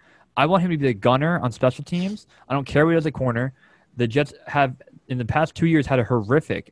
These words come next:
I'll, I'll more say past year, has had a hor-, horrific, horrific gunner game. They cannot get down. Brady Mann will have an okay punt, nothing great. And they have, like, fifteen yards of room in front of them. It's unbelievable. So have Michael Carter be a four three two guy.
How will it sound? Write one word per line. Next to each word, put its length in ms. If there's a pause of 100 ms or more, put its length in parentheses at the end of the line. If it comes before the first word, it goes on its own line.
I'll, 200
I'll 120
more 160
say 180 (180)
past 320
year, 180
has 200
had 220
a 80
hor-, 180
horrific, 680 (320)
horrific 800 (540)
gunner 280
game. 340
They 120
cannot 400
get 160
down. 300
Brady 220
Mann 160
will 80
have 80
an 80
okay 320
punt, 360
nothing 280
great. 300 (760)
And 100
they 140
have, 140
like, 120
fifteen 380
yards 220
of 120
room 140
in 60
front 180
of 60
them. 120
It's 120 (100)
unbelievable. 800 (300)
So 100
have 240
Michael 260
Carter 240
be 120
a 40
four 260
three 220
two 200
guy. 400